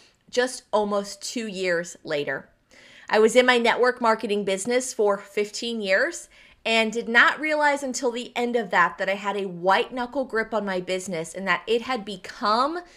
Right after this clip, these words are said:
my identity. It had become my identity, and I knew it was time to release. And so I opened that grip that I had on my business, and I just started exploring what might I want to do.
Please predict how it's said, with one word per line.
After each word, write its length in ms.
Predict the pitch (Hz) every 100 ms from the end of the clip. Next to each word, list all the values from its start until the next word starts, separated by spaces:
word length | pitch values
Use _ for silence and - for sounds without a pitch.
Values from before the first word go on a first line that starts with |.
| - - -
my 580 | 208 233 220 214 214 214 _ _ -
identity. 600 | 208 185 160 151 135 - _ _ _ _ -
It 160 | 240
had 100 | 262
become 420 | 233 262 - 302 302
my 220 | 277 247
identity, 500 | 233 214 180 175 170
and 160 | 208
I 120 | 208 208
knew 340 | 214 233 254
it 140 | 269
was 180 | 247 240
time 340 | - 208 196 196
to 140 | -
release. 540 | 170 165 151 143 - - _ _ _ _ - -
And 160 | 220 233
so 380 | 247 220 220 220 - _ -
I 200 | 165 156
opened 380 | 190 202 262 262
that 180 | 269 226
grip 380 | 202 202 220 - - -
that 140 | 185
I 100 | 180
had 280 | 190 180 180
on 140 | 196
my 160 | 202 214
business, 520 | 196 185 196 185 190 _ - _
and 140 | - 214
I 140 | 214
just 340 | 196 226 240 240
started 400 | 262 240 247 226
exploring 800 | - - - 170 156 147 147 190
what 420 | 170 196 247 240
might 240 | 226 220
I 120 | 220
want 300 | 202 185 -
to 100 | -
do. 320 | 175 160 -